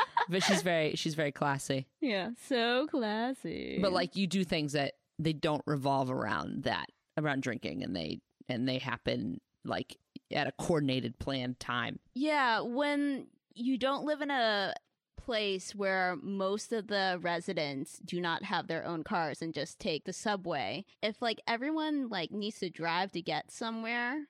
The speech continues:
Speaker 2: it's harder for people to, like, make a plan in which you're gonna get, like, plastered. A lot of people are driving themselves. You, you kinda can't.
Speaker 1: Yeah, and I think we gravitate, as you get older, you gravitate towards people that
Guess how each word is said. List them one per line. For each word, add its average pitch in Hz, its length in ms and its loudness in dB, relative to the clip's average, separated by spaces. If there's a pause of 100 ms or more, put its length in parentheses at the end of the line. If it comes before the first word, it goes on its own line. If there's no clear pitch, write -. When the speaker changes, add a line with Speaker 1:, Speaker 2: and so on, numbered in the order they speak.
Speaker 2:
it's 226 480 0
harder 240 460 0
for 226 200 -2
people 202 400 -4
to, 185 260 -2
like, 170 340 -2 (180)
make 196 280 -2
a 175 520 2 (360)
plan 185 520 -4
in 190 140 -4
which 180 180 -2
you're 180 100 -4
gonna 170 240 -2
get, 160 240 0
like, 156 180 -4
plastered. - 760 -6 (140)
A 208 80 -2
lot 208 160 2
of 214 40 -6
people 226 200 0
are 175 80 2
driving 185 340 0
themselves. 160 600 -2
You, 165 240 -6
you 202 100 -6
kinda 240 320 -4
can't. 180 500 -4 (160)
Speaker 1:
Yeah, 233 120 4
and 196 80 2
I 190 60 0
think 202 200 -2
we 165 160 4
gravitate, 143 840 0
as 147 160 0
you 139 80 -2
get 151 160 0
older, 127 180 0
you 131 120 0
gravitate - 580 -2
towards - 240 -4
people - 560 -4 (160)
that - 260 -2